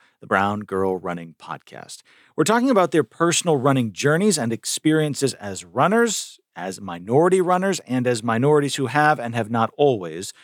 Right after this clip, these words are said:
uh, been welcomed into this space. I want to revisit, uh, what admittedly is a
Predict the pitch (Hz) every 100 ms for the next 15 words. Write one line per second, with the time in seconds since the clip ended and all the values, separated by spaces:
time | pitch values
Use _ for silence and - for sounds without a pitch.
0 | - _ - 95 98 123 123 - 107 -
1 | - 104 - 113 92 92 - - - -
2 | - - 175 226 127 104 - 135 113 104
3 | - - 90 85 117 139 90 107 131 110
4 | 95 85